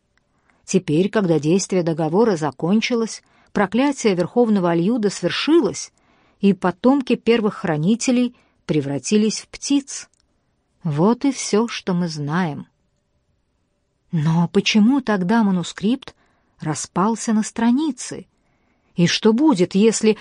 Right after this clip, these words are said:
отнести страницы главе магистрата?» спросила Алида,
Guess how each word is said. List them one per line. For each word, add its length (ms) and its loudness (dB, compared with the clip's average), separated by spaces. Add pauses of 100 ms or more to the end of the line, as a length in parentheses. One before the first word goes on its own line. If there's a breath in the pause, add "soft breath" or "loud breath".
(140 loud breath)
отнести 500 0
страницы 640 -2
главе 400 0
магистрата?» 920 -6 (1200)
спросила 560 0
Алида, 400 0